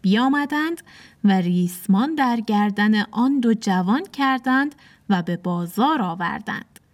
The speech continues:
صد هزار زن و مرد بازاری و لشکری خروش برآوردند و زاری کردند که ایشان دو برادر معروف و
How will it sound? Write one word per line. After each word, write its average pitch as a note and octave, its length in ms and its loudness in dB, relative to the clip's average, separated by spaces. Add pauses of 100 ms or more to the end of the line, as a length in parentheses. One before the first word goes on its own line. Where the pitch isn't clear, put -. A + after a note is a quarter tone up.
(280)
صد C#4 460 -2
هزار A3 680 -2
زن A#3 400 0
و C4+ 100 4
مرد A#3 560 2
بازاری F#3 840 2
و G#3+ 60 4
لشکری F#3 880 0 (300)
خروش C4 800 0
برآوردند A3 1080 2
و G3 180 2
زاری F#3 680 0
کردند - 680 -8 (540)
که A3+ 140 0
ایشان G#3 720 0
دو B3+ 220 -2
برادر G#3+ 720 0
معروف G#3 800 2
و G#3 140 2